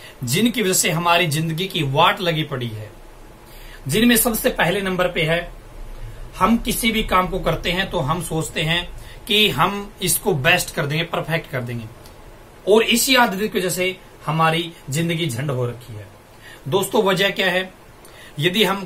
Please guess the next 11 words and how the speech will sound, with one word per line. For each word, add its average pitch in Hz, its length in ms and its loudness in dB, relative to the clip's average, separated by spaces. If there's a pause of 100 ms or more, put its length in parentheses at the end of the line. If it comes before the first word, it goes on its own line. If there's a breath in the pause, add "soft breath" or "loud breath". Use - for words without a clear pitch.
कोई 208 200 4
भी 214 100 2
नया 185 200 4
काम 170 220 2
करते 156 260 -4
हैं 185 140 -2
तो 190 100 -10
पहली 180 380 0
बार 180 220 4
में 175 120 -2
हम 165 240 -2